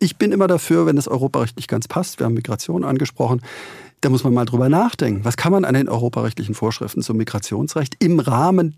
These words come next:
des rechtsstaatlichen Verfahrens ändern, im europäischen Konsens? Und dann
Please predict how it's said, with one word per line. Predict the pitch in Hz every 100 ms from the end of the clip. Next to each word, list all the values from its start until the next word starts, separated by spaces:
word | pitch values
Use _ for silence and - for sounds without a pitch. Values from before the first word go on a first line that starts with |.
| -
des | 131 - 135
rechtsstaatlichen | 156 - - 120 120 -
Verfahrens | - - - 123 117 113 -
ändern, | 175 214 208 90 95 - - - -
im | 208 175
europäischen | 135 131 131 135 139 127
Konsens? | 127 123 127 165 147 - - - - - -
Und | - 156 -
dann | 143 214 208